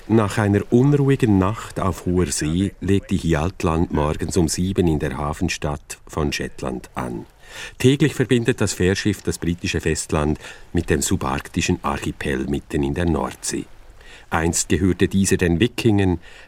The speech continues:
einige hundert Jahre später wurden die Inseln als Mitgift einer dänischen Prinzessin dem schottischen Königshaus vermacht. Auf der Hafenmole weht die schottische Flagge.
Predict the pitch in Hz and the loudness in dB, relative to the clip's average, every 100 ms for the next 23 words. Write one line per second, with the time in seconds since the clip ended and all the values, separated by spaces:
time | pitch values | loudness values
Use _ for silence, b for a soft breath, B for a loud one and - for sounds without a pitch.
0 | - 90 95 92 82 90 92 90 78 78 | -4 -2 0 0 0 2 2 0 0 0
1 | 78 - 80 85 - 80 85 92 78 80 | -2 -2 -2 -2 -2 0 2 2 0 -2
2 | 78 80 76 85 80 - - - 85 90 | 0 2 2 2 2 -2 -4 0 0 -2
3 | - 82 - - B B B - 87 90 | -2 -2 -2 -10 B B B 0 2 2
4 | 85 71 135 82 85 - 85 78 71 - | 2 0 0 0 0 2 2 2 -2 -2
5 | 80 69 67 - 85 - 69 - - 101 | -2 -2 -4 -2 -2 0 -4 -6 0 0
6 | - 78 64 - 65 65 - - 69 65 | 0 -2 -2 -2 -2 -4 -6 -4 -2 -2
7 | - - - - - - B B B - | -4 -20 -20 -20 -20 -20 B B B -4
8 | 120 127 92 104 127 135 120 117 117 90 | 0 0 0 -2 2 4 6 6 4 2
9 | 82 82 104 - 69 - 85 101 87 67 | 0 0 0 0 -4 -4 -2 -2 -2 -6
10 | - - | -8 -12